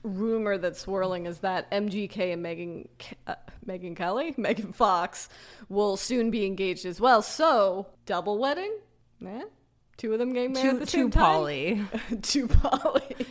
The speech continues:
Speaker 2: Two poly. Poly wedding. The vibe is always like, there's something off, you know?
Speaker 1: I could see them
Speaker 2: No
Speaker 1: do-
Speaker 2: shade to the polyamorous.
Speaker 1: I could see them doing a joint bachelor and bachelorette party.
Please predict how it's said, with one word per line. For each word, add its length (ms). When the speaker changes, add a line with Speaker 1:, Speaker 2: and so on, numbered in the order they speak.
Speaker 2:
Two 240
poly. 640
Poly 380
wedding. 380
The 80
vibe 360
is 120
always 420
like, 200
there's 160
something 300
off, 360
you 120
know? 280
Speaker 1:
I 80
could 180
see 160
them 220
Speaker 2:
No 120
Speaker 1:
do- 60
Speaker 2:
shade 360
to 100
the 80
polyamorous. 1080
Speaker 1:
I 120
could 140
see 140
them 180
doing 180
a 60
joint 400
bachelor 420
and 100
bachelorette 540
party. 540